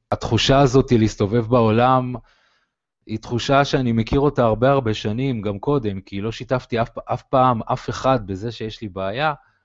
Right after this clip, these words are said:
האנשים מסביבי, איפה שגרתי, ו-, ואנשים שבאתי איתם במגע, היו נראים לי כמו האנשים הכי נורמליים בעולם, ולך תספר להם שבזמן החופשי שלך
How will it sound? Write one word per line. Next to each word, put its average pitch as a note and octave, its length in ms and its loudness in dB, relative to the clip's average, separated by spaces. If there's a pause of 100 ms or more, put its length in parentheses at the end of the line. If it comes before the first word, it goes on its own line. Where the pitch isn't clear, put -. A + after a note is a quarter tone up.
(100)
האנשים G2+ 360 -6
מסביבי, B2+ 1000 -4 (1000)
איפה - 180 -12
שגרתי, B2 760 0
ו-, G2+ 200 -6
ואנשים F#2+ 420 -10
שבאתי A2 380 -4
איתם G#2 240 -6
במגע, F#2+ 380 -2
היו A2+ 180 2
נראים A2+ 280 -4
לי A2+ 80 -4
כמו G#2+ 200 -6
האנשים G#2 320 -8
הכי A2 160 -8
נורמליים A2 500 -4
בעולם, G#2 480 -2
ולך G#2 260 -6
תספר C#3 400 -4
להם C3+ 200 0
שבזמן G#2+ 480 -4
החופשי A#2+ 360 -8
שלך - 380 -6